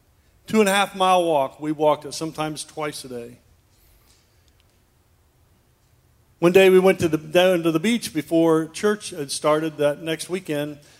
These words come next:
We walked out onto the beach, and about fifty yards out on the beach, we walk out, and we come upon this circle in the sand, a circle made with seashells.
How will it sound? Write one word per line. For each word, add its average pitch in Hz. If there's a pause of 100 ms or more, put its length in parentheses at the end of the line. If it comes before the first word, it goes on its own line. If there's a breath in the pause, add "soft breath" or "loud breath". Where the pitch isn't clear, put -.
(140 soft breath)
We 165
walked 214
out 208
onto 202
the 170
beach, 208 (260 loud breath)
and 151
about 165
fifty 226
yards 214
out 208
on 196
the 190
beach, 214
we 185
walk 185
out, 202 (460 soft breath)
and 139
we 165
come 214
upon 180
this - (480)
circle 131 (1300)
in 170
the 175
sand, 139 (960)
a 151
circle 165
made 160
with 147
seashells. -